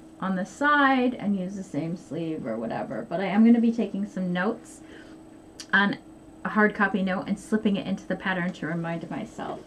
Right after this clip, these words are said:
But yeah, it's okay. Because I've cut that pattern and I didn't cut a pattern from the pattern, I probably won't use that one again anyway, because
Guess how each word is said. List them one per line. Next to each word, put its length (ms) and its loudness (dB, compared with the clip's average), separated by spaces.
But 140 -2
yeah, 200 -2
it's 340 2
okay. 720 0
Because 320 4
I've 160 2
cut 220 -6
that 200 -4
pattern 380 -4
and 100 -2
I 120 -2
didn't 320 -4
cut 360 -6
a 40 -6
pattern 520 -4
from 300 -4
the 80 0
pattern, 640 4
I 80 -4
probably 600 -4
won't 320 -4
use 220 -10
that 260 -14
one 160 -6
again 360 -10
anyway, 640 2
because 520 -8